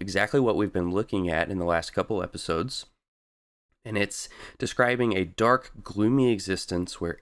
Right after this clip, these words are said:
everyone goes. That's the righteous and the wicked alike. And there's no fire or torment. There's just darkness, dust, and silence. And we also saw a passage in Job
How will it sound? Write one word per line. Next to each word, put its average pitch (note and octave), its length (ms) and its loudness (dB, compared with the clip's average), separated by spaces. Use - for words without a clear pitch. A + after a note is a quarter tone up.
everyone F2 920 -2
goes. - 600 -4
That's - 260 -6
the F2+ 200 -2
righteous F2 720 -2
and F2 320 -2
the E2+ 360 -4
wicked E2+ 580 -2
alike. E2 720 -8
And G2 100 0
there's A2 140 2
no B2+ 140 4
fire G2+ 640 2
or F2 80 -2
torment. G2+ 720 0
There's F#2+ 160 -2
just F2 240 -8
darkness, B2 760 0
dust, - 540 -6
and - 80 -16
silence. - 1000 -4
And F2 220 -6
we F2+ 100 0
also F2+ 320 2
saw F2+ 220 2
a F2+ 40 0
passage F2+ 480 -4
in F2 160 -4
Job G#2 640 4